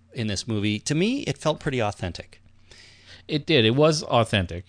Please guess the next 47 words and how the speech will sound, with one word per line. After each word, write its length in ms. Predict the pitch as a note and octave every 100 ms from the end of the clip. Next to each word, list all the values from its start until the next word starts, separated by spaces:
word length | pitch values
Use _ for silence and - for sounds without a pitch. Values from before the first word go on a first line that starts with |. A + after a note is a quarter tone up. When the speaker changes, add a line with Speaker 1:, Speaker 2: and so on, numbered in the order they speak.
| - -
Speaker 2:
and, 500 | A#2+ A#2 A2 A2 A2
uh, 640 | A#2 A2 G#2+ G#2 G2+ G#2
I, 140 | - B2+
I 200 | C3+ C3
liked 320 | C3 C#3+ -
this 200 | D3 B2
movie 460 | A#2+ G2+ G#2 G2 G2 _
overall. 640 | - A2+ G#2 F#2 G2+ C3+ - _ _
Like, 160 | - G#2
it 120 | C#3+
was 180 | C#3 A#2
a 140 | A#2
very 240 | G#2 A#2+ A#2
low 240 | G#2 G#2
budget 360 | G2+ G2+ G2 F#2
thing, 300 | - G2 G2
and 80 | G2+
I 60 |
did 160 | G#2 A2+
a 40 |
bit 140 | G#2 G2+
of 100 | G2
research 400 | F#2+ - F#2+ G#2
in 100 | F#2
the, 180 | F2+ -
into 160 | G#2 G2+
the 80 | F#2
director, 440 | F#2 F#2 F2 G2
and 80 | F#2+
it 60 |
was 140 | G#2 F#2+
done 220 | F#2 G2
for 340 | - F#2+ F2 - - - - -
peanuts 640 | - D3 A2+ G2 - -
over 280 | - A2 G#2
the 100 | G2+
period 400 | F#2+ - A#2 G#2
of 100 | F2+
two 160 | - C#3+
years, 380 | A#2 G#2+ G#2 G2
and 100 | G2
none 100 | A2
of 80 | G2
the 140 | F#2+
actors 340 | G#2 G#2+ G2
got 220 | F2 F2+ -
paid 420 | - A#2 G2